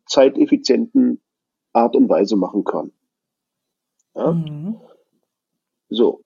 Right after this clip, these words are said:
Speaker 1: und wenn wir jetzt, wenn wir jetzt sagen, äh, kann ich's fallen lassen? Also es gibt, gibt eine ganze Menge,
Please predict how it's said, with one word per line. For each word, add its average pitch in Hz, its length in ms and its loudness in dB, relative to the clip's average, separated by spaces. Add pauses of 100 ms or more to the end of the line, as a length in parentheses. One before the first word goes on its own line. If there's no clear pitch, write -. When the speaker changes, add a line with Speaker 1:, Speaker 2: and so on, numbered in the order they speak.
(100)
Speaker 1:
und 131 160 0
wenn 135 140 4
wir 135 100 6
jetzt, 117 420 2
wenn 117 140 2
wir 117 80 4
jetzt 110 160 0
sagen, 113 400 2
äh, 110 260 2 (340)
kann 123 200 0
ich's 131 140 2
fallen 143 280 2
lassen? - 320 -2
Also 95 200 0
es 95 100 -2
gibt, - 300 -4
gibt - 300 -6
eine 117 140 2
ganze 113 280 2
Menge, 120 400 4